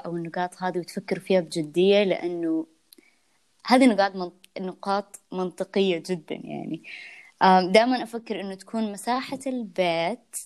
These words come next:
وفق احتياجاتي وبتصميم مريح ومناسب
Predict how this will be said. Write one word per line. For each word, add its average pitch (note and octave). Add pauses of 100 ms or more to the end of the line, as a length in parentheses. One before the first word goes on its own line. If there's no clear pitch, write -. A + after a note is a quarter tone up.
(920)
وفق A3+ (120)
احتياجاتي G#3+ (240)
وبتصميم A3 (160)
مريح G3
ومناسب F#3